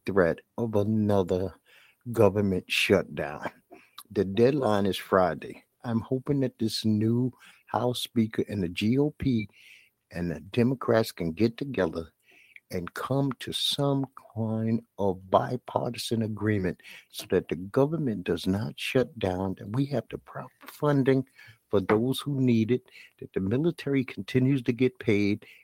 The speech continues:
and things of that nature. Because what kind of country would we be sending out billions of dollars to others to fight, but we're not willing to sit down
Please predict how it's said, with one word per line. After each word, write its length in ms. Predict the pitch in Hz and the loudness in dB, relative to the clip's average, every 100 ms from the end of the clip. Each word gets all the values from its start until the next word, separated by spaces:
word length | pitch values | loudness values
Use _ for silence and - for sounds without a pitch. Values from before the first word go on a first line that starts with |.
| _ | _
and 140 | 101 - | -10 0
things 280 | 113 113 113 | 2 2 4
of 60 | |
that 180 | 107 117 | 2 4
nature. 360 | 127 143 123 82 | 2 0 -2 -10
Because 480 | - - 98 95 - _ _ _ _ _ | -12 -2 0 0 -6 _ _ _ _ _
what 180 | 147 185 | -4 -4
kind 220 | - 196 | -4 -4
of 100 | 180 | -4
country 360 | - 156 - 123 | 0 0 0 -4
would 260 | 107 113 113 | -2 0 0
we 100 | 123 | 0
be 300 | 113 117 107 | 2 0 0
sending 420 | - 113 107 104 | 0 0 2 2
out 240 | 92 92 | 0 0
billions 460 | 104 117 131 123 - | 0 2 0 -2 -6
of 60 | 117 | -8
dollars 420 | 120 123 117 - | -2 2 0 -2
to 100 | - - | -14 0
others 360 | 127 110 92 - - - _ | 0 2 -4 -6 -18 -20 _
to 140 | - 117 _ - | -8 -8 _ -4
fight, 340 | 220 160 92 - - _ _ _ _ - _ | 0 2 2 -2 -18 _ _ _ _ -20 _
but 100 | 131 | 0
we're 180 | 123 131 | 2 2
not 220 | 135 147 - | 2 -4 -4
willing 400 | 127 147 151 131 | -2 2 2 0
to 120 | 120 | -4
sit 320 | - - 135 - | -4 -6 -6 -4
down 360 | 123 117 113 | 0 0 0